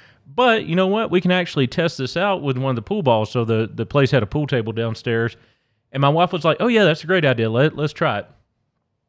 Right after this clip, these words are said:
So I went and got the cue ball, and I came back upstairs. I went all the way over on the opposite side of the house, so, like, on the, on the front door, because it's, it's the back side where ultimately it was unlevel, but I went all the way over by the front door, sat the ball down, and it rolled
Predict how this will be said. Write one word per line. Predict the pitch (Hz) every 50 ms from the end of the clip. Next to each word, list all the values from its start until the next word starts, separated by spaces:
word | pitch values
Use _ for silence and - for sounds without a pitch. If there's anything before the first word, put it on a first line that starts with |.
| _ _ -
So | - - 170
I | 180
went | 214 220 226 220 208
and | 196
got | 175 185 180 175 -
the | 135
cue | - - 156 151
ball, | 135 139 135 135 135 131
and | 120 131 117 123
I | 123 123
came | - 156 156
back | 156 151 143 -
upstairs. | 139 120 - - 131 123 123 123 123 120 - - _ _ - - _ _ -
I | -
went | 151 190 190 175
all | - 185 196 226
the | 240 233
way | 226 220 208
over | 202 196 175 175 160
on | 156 156
the | 151 110
opposite | 135 151 156 - - 151 127
side | - 147 135
of | 127
the | 120 107
house, | 117 123 113 110 -
so, | - 131 120 120 123 - -
like, | 135 131 127 - -
on | 135 131
the, | 131
on | - 139 139 131
the | 127
front | - - 151 156 151
door, | 135 135 117 113 113 113
because | 110 117 - 135 123 110
it's, | 131 123 - -
it's | - 131 131 -
the | - 127
back | 113 135 143 143 139 -
side | - 131 120 117 117 113
where | 104 110 120 120 117 117 117 - - - -
ultimately | 135 131 - 131 127 123 113 123 120
it | 117 113
was | 120 127 123 107
unlevel, | 117 113 113 117 117 110 117 110
but | 117 120 120 - - _ _ _ _ _ _ _ _ -
I |
went | 160 180 170 175 - -
all | 247 254
the | 254
way | 247 226 214
over | 214 190 185
by | 170 180
the | 165 139
front | - 156 151 143 131
door, | 139 139 139 139 135 131 135 -
sat | - - - 180 185 202 196 -
the | - 175
ball | 147 156 156 156 160
down, | 139 139 135 135 135 135 127
and | 127 123
it | 135 143
rolled | 131 135 135 131 127 123